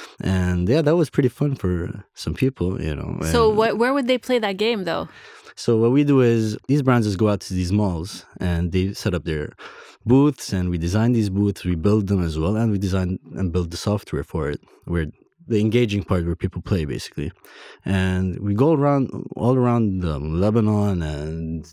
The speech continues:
Speaker 1: Dubai, Saudi. So
Speaker 2: You go with that booth and you go into
Speaker 1: Exactly.
Speaker 2: malls
Speaker 1: Oh,
Speaker 2: and stuff?
Speaker 1: we build much more than one, basically.
Speaker 2: Mm-hmm.
Speaker 1: And we go to several cities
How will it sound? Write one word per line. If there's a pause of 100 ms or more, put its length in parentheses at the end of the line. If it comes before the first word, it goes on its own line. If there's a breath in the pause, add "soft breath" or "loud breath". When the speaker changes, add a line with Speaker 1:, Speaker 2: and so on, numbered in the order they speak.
Speaker 1:
Dubai,
Saudi.
So (260 loud breath)
Speaker 2:
You
go
with
that
booth
and
you
go
into
Speaker 1:
Exactly.
Speaker 2:
malls
Speaker 1:
Oh,
Speaker 2:
and
stuff?
Speaker 1:
we
build (100)
much
more
than
one,
basically.
Speaker 2:
Mm-hmm.
Speaker 1:
And
we
go
to
several
cities